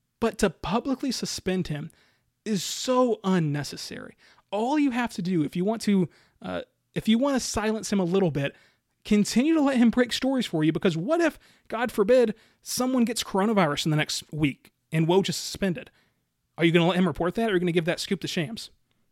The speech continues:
I mean, what's gonna happen then? Again, God forbid anyone catches it in the N B A or around the world, but you did this for nothing. All you had to do,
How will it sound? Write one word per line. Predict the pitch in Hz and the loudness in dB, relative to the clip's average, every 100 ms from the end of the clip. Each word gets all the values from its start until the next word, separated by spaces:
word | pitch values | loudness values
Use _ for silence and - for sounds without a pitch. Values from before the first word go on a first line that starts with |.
| _ | _
I | 160 | 2
mean, | 202 | 4
what's | 196 247 - | 4 2 0
gonna | 262 | 0
happen | 220 247 226 190 | 0 -2 0 0
then? | 185 147 - _ - | 0 -2 -10 _ -2
Again, | 170 160 135 | 0 0 0
God | 165 226 | 0 2
forbid | 214 196 190 - | 2 4 2 2
anyone | 208 240 220 | 2 4 2
catches | - 190 139 | 2 -2 -2
it | 139 - _ _ _ | -6 -8 _ _ _
in | 180 | 2
the | 185 | 4
N | 180 165 | 4 2
B | 170 196 | 2 2
A | |
or | 170 147 | 2 2
around | 156 170 | 0 0
the | 147 | 0
world, | 160 196 139 131 - _ _ - | 2 4 2 -2 -14 _ _ 0
but | 247 214 160 - _ _ _ _ _ _ - | 2 4 2 -4 _ _ _ _ _ _ 0
you | 185 262 | 4 4
did | 180 233 220 | 2 -2 0
this | 226 214 | 0 0
for | - 175 | 0 -2
nothing. | 165 185 196 151 | 0 -2 -2 -6
All | - 226 | -2 0
you | 277 | 2
had | 254 240 | 0 -2
to | |
do, | 185 202 139 | 0 0 0